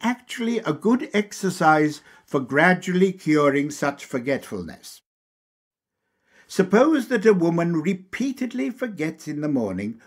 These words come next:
where she put her brooch when she took it off the night before. You might think that the best cure for such forgetfulness would be for her to remember to put it in the same place each time. But there is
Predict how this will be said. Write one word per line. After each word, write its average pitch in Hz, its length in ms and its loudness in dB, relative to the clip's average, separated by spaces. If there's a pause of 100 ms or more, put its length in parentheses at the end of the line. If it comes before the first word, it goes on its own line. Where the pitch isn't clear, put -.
where 123 200 -2
she 202 160 -4
put 117 240 -6
her 147 140 -2
brooch 160 580 0
when 98 140 -8
she 185 180 2
took 147 220 -2
it 202 140 2
off 170 300 2
the 110 80 -8
night 107 260 -6
before. 165 520 2 (1160)
You 247 240 2
might 110 340 0
think 139 360 -2
that 101 120 -12
the 104 80 -8
best 202 400 0
cure 135 260 2
for 123 140 -6
such 135 320 -2
forgetfulness 151 840 -2 (180)
would 151 160 -2
be 165 160 4
for 147 200 2
her 151 180 2
to 156 120 -2
remember 139 680 0
to - 180 -6
put - 340 -6
it 156 140 -2
in 107 140 -6
the 101 100 -10
same 220 460 0
place 110 480 -8
each 110 320 -10
time. 214 480 -4 (1120)
But 165 160 2
there 180 260 4
is 190 240 0